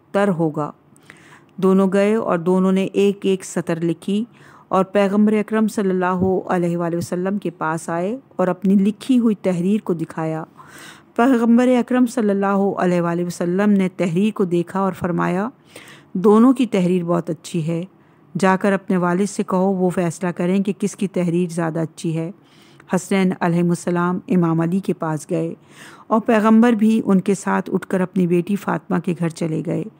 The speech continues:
कुछ देर बाद पैगम्बर अकरम सल्लल्लाहु अलैहि वसल्लम वापस मस्जिद, मस्जिद में तशरीफ़ लाए। रावी कहता है, मैंने सलमान से पूछा, 'हज़रत अली ने किस तरह दोनों बच्चों के दरमियान फ़ैसला किया?'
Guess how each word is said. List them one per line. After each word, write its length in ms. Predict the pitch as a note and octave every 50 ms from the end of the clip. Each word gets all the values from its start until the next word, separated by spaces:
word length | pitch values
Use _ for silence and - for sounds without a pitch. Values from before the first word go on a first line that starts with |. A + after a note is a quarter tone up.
| _ _ - - - - - _ _ _
कुछ 220 | A#3+ A3+ G#3+ G3
देर 160 | - A3+ G#3+
बाद 280 | G3 F#3 G3 G3 G3+ G3+ - -
पैगम्बर 400 | G3+ F#3 E3+ F3+ F3+ F3+ F3+ F3+
अकरम 340 | F3 F3 - F#3+ G3 G3
सल्लल्लाहु 600 | F#3 - - F#3 F3 E3+ E3+ F3 F3+ F3 E3 F3+
अलैहि 340 | - - - E3+ E3+ E3+ E3+
वसल्लम 680 | E3+ F3 E3+ E3+ E3+ E3 - F#3+ F3+ F3+ G3 G3+ G3
वापस 400 | F3+ F3 F3 F3+ - - G#3 - - G3+
मस्जिद, 380 | F3 E3 D3+ - F3+ F#3 G3 - _ -
मस्जिद 360 | F#3+ G3+ G3+ F#3+ F#3+ G#3+ F#3 F3
में 100 | F3+ E3+
तशरीफ़ 460 | - F#3 D#3+ - - F3 E3 D#3+ -
लाए। 260 | E3+ E3 D#3+ D#3+ E3 - - _ _ - - - - - _ _ -
रावी 280 | F#3+ F#3 F#3 F3+ F3 F#3
कहता 320 | F3 - F#3+ F3 - -
है, 260 | F3+ F3 F#3 F#3 G3 - - _ - - - - - _ -
मैंने 240 | A3 A3 A3+ A#3+ A#3
सलमान 420 | - C4 A3+ G3+ G3+ G#3 G#3+ A3
से 120 | G#3+ -
पूछा, 380 | G#3+ - A3 G#3 G3 - G#3+ G#3+
'हज़रत 360 | F#3+ F#3+ G3+ F#3 F#3+ F#3 -
अली 220 | F#3 F3+ F#3+ G#3 G3+
ने 100 | G3+ F#3+
किस 260 | - - G3+ - -
तरह 200 | - F#3+ F#3 F#3
दोनों 320 | F3+ E3+ F3 F3 F3 F3+ E3
बच्चों 320 | F3 E3+ - - G3 F#3
के 100 | - F#3
दरमियान 400 | E3 F3 E3+ E3+ E3+ E3+ E3+ F3
फ़ैसला 380 | E3+ - E3 D#3+ - - E3 D#3+
किया?' 360 | D#3+ - F3+ E3 D#3+ D#3